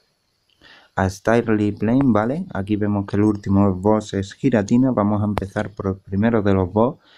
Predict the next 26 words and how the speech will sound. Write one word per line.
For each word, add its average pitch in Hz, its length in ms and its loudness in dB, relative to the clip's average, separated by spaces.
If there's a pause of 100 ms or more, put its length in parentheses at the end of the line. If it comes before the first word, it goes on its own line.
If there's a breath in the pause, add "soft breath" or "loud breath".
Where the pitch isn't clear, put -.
(300 soft breath)
Nos 98 180 2
recomiendan 104 680 2
fuego, 127 500 0 (100)
hielo 120 640 2 (380)
y 113 120 4
volador, 98 440 2
¿vale? 107 340 0 (460 loud breath)
Vamos 98 240 4
a 104 60 0
configurar 101 680 0
un 104 160 0
equipo 101 300 0
más 92 160 2
o 98 60 2
menos. 143 320 2 (1400)
Con 101 260 2
el, 101 280 2 (960 soft breath)
lo 104 180 6
único 107 360 2
que 104 100 0
voy 104 200 2
a 98 60 0
cambiar 98 460 2
va 98 100 2
a 98 40 0
ser 98 560 0